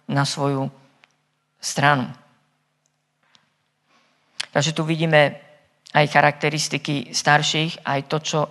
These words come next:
im hrozí, aj od starších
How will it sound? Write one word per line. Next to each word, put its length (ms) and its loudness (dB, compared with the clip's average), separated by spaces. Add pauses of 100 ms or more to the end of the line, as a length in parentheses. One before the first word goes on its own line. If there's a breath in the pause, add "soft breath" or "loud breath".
(220)
im 80 -6
hrozí, 560 -2 (880 soft breath)
aj 240 2
od 160 0
starších 640 0